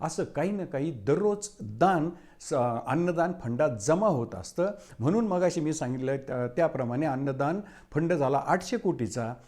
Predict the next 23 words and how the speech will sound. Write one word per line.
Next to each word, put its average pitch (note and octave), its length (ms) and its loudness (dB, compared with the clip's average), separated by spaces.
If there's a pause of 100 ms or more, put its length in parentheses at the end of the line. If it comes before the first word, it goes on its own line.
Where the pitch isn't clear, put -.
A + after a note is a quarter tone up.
(160)
त्यावर D3 240 4
चा-, D3 260 2
चाळीस D#3+ 360 0
ते D#3+ 40 0
पन्नास C#3 400 -2
कोटी A#2+ 260 -4
रुपये A2+ 280 -4
व्याज, A#2+ 560 4 (420)
दोनशे F#3 480 4
कोटी E3+ 320 0
रुपये B2+ 300 0
देणगी, E3+ 560 2
शंभर F3 420 0
कोटी D#3 260 -2
रुपये C#3+ 340 -2
खर्च E3+ 260 -4
केला D3 300 0
तरी D3 240 -4
शंभर E3+ 380 -2
कोटी D3 320 -4
रुपये C3+ 280 -4
शिल्लक F#3+ 480 -2
राहतात. B2+ 440 0